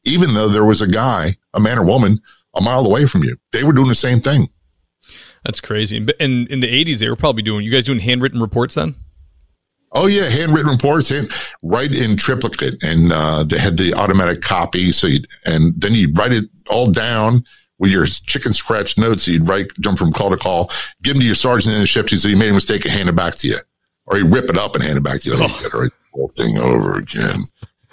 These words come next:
Speaker 1: The staff review is not gonna improve this." And it, um, here, here's a quick story. We'll move to the next point. I was working in operations, and my sergeant's name was Bob,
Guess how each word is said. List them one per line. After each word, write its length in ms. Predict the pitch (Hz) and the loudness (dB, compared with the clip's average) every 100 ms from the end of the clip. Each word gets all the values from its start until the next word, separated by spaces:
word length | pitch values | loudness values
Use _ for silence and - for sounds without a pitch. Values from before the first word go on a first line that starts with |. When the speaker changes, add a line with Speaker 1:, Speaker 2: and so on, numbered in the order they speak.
| - - | -12 -4
Speaker 1:
The 80 | 104 | -2
staff 340 | 139 110 90 | -2 -2 0
review 260 | 85 90 95 | 2 4 2
is 100 | 82 | 2
not 180 | 85 - | -2 -2
gonna 140 | 78 | -2
improve 320 | 71 101 85 | 0 2 2
this." 300 | 76 73 - | 2 0 0
And 120 | 71 65 | 0 0
it, 160 | 64 - - _ _ | 0 -4 -20 _ _
um, 460 | 80 80 80 73 - _ _ | -4 -2 0 -2 -4 _ _
here, 180 | 113 147 | -2 0
here's 220 | 107 113 | 0 -2
a 60 | 104 | -2
quick 220 | 113 107 | -2 0
story. 380 | - 104 85 82 | 0 2 2 2
We'll 160 | 80 | 2
move 140 | 87 85 | 2 2
to 60 | |
the 40 | 82 | 2
next 140 | 78 | -2
point. 280 | - 76 127 - - | -2 -2 -2 -6 -4
I 100 | 113 | 0
was 180 | 104 | 0
working 360 | 90 98 92 92 | 2 0 0 -2
in 140 | 85 82 | -2 -2
operations, 840 | 80 76 78 78 71 - 64 - - | -2 -2 0 0 2 0 0 0 -4
and 160 | - 78 | -4 0
my 120 | 80 | 0
sergeant's 580 | 76 - 139 98 90 - | 0 0 2 2 0 -2
name 200 | 98 87 | 0 2
was 140 | 76 | 0
Bob, 440 | - - 64 62 | 0 -2 0 -2